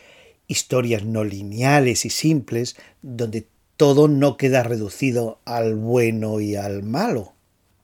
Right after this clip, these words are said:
Toda historia converge en otra mayor y no me deja indiferente. Toda historia tiene profundidad. Comprendo y siento, entonces,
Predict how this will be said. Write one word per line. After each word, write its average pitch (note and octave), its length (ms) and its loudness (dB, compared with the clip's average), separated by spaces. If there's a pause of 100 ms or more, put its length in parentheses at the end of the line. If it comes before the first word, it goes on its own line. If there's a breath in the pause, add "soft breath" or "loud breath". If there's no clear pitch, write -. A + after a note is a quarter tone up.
(360)
Toda A#2+ 220 0
historia A#2 440 -2
converge C3 520 -2
en A#2 80 -2
otra A2+ 180 -4
mayor G#2+ 440 -6 (280 soft breath)
y D3 120 0
no E3+ 80 0
me G3 120 -2
deja E3+ 260 -6
indiferente. G2 880 -10 (760)
Toda A2 180 -2
historia E3+ 540 -4
tiene A#2 340 -2
profundidad. G#2+ 760 -6 (1040)
Comprendo D3 540 0
y B2 100 -2
siento, G#2+ 680 -6 (160)
entonces, D#3 720 -6